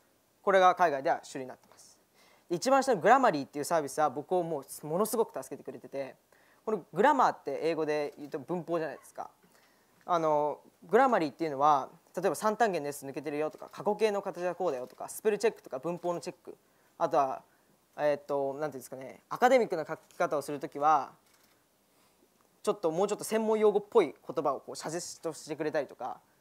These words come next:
素晴らしいサービス。まあ、こういうのを使って僕は毎日勉強してます。まあ、僕が今思うことっていうのは、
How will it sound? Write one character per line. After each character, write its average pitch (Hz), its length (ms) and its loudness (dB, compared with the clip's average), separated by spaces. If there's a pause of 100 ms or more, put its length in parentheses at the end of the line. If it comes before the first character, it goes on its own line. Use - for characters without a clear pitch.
(200)
素 - 180 -8
晴 160 80 4
ら 151 60 0
し 151 80 -8
い 156 60 -6
サ - 120 -12
ー - 40 -16
ビ - 80 -20
ス。 - 220 -18 (320)
ま 185 120 4
あ、 175 40 -4
こ 240 100 10
う 240 40 10
い - 20 8
う - 20 0
の 180 120 4
を 147 40 -2
使 - 160 -2
っ 196 140 2
て 208 260 2 (280)
僕 156 160 -4
は 147 80 2
毎 139 140 -2
日 165 200 -4
勉 131 160 -8
強 - 80 -20
し - 60 -20
て - 60 -20
ま - 80 -20
す。 - 200 -20 (1800)
ま 208 80 0
あ、 185 40 4
僕 208 180 2
が 330 80 8
今 294 160 6
思 196 140 6
う 180 40 2
こ 160 100 -2
と 151 100 -4
っ - 80 -14
て - 80 -8
い 147 40 -2
う - 20 -6
の 135 100 -6
は、 143 280 0